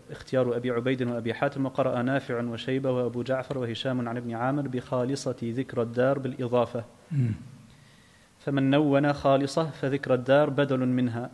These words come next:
Speaker 1: التقدير: "إن أخلصناهم بأن يذكروا الدار الآخرة ويتأهبوا لها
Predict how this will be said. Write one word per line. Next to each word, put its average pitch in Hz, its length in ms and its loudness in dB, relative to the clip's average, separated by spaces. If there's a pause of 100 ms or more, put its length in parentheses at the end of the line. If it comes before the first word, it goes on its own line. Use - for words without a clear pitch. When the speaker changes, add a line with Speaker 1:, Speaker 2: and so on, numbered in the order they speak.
(260)
Speaker 1:
التقدير: 135 560 0
"إن 131 140 0
أخلصناهم 139 760 0
بأن 131 300 0
يذكروا 127 520 -2
الدار 123 420 4
الآخرة 120 720 0
ويتأهبوا 117 840 -2
لها 139 420 2